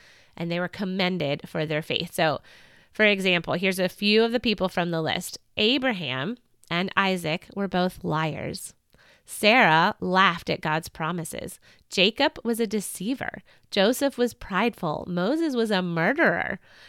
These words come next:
Rahab was a prostitute. Gideon was a coward. Samson was disobedient. King David was a cheater and a murderer. And yet,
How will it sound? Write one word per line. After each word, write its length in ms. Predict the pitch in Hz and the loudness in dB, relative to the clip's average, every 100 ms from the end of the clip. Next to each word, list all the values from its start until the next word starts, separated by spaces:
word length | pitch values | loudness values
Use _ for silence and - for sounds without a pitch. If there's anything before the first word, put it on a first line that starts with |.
| _ | _
Rahab 360 | 180 190 247 226 | 0 2 4 4
was 160 | 185 170 | 2 -4
a 60 | |
prostitute. 920 | - 196 190 220 - - 160 - - - | -6 0 0 0 -8 -10 -10 -10 -18 -4
Gideon 500 | 202 220 220 226 226 | -2 0 2 0 -2
was 180 | 190 196 | -6 -4
a 60 | 190 | -6
coward. 680 | - - 170 180 156 - - - | -8 -4 0 0 -2 -6 -14 -20
Samson 500 | - 214 220 247 254 | -4 4 4 4 -2
was 140 | 185 196 | -2 -2
disobedient. 720 | 208 214 214 196 170 147 - | -4 -2 -2 0 0 -4 -6
King 380 | - 226 240 240 | -4 -2 -2 0
David 380 | 208 226 254 214 | 2 2 0 -2
was 180 | 185 - | -2 -4
a 100 | 175 | -6
cheater 580 | - 269 254 165 160 - | -6 -2 -2 2 0 -2
and 300 | 190 185 180 | -4 -4 -4
a 80 | 175 | -6
murderer. 560 | 165 160 - - - - _ _ - - - - - _ _ _ - | -8 -8 -6 -8 -8 -12 _ _ -20 -20 -20 -20 -20 _ _ _ 0
And 220 | 233 233 | 0 4
yet, 500 | 262 190 - - - | 4 4 2 -4 -14